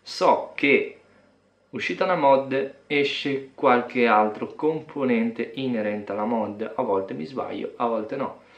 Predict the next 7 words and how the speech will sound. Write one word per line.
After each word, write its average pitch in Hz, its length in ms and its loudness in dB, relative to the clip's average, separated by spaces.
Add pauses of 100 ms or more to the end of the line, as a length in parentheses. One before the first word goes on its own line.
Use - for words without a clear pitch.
(280)
Nel 120 180 4
Gun 117 220 2
V 151 120 0
due 113 380 -2 (340)
ci - 140 -4
avevo 117 220 2
azzeccato. - 600 -6